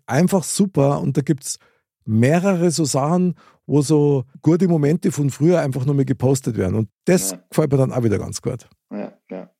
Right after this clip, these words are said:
Speaker 2: Das wird nicht vergessen. Also das Internet vergisst halt auch nichts. Das ist, ist schon gut.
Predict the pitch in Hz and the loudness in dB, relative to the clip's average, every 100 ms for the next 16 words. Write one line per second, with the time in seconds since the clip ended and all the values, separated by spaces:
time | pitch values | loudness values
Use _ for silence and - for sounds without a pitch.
0 | _ _ 95 95 - - 101 104 104 98 | _ _ -8 -8 -10 -6 -4 -2 -2 -2
1 | 90 98 - 90 - 98 101 98 113 110 | 0 0 -2 -8 -4 -2 0 -2 0 0
2 | 104 104 95 98 98 92 90 90 90 - | 0 0 -2 -2 -2 0 0 -2 -8 -8
3 | 98 101 - - - _ - - - - | -10 -10 -14 -20 -20 _ -20 -18 -16 -4
4 | 113 110 123 113 113 107 | -2 2 2 2 2 2